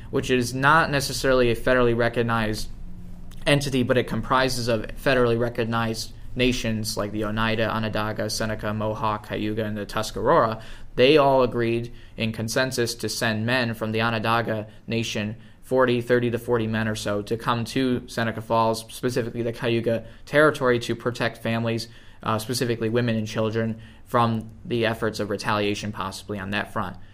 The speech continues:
And also on top of that, there was a call out made to Mohawk communities, which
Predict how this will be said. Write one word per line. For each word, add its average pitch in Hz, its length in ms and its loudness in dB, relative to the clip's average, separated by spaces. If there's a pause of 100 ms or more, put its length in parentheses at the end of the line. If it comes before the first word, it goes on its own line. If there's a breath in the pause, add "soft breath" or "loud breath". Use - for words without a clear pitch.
(180 loud breath)
And 110 160 -2
also 120 280 2
on 107 100 -2
top 143 280 4
of 123 100 2
that, 113 200 2
there 110 120 0
was 110 140 -2
a 110 60 -8
call 113 300 2
out 107 160 2
made 107 160 -2
to 104 80 -6
Mohawk 117 480 0
communities, 107 500 -4
which 113 200 -6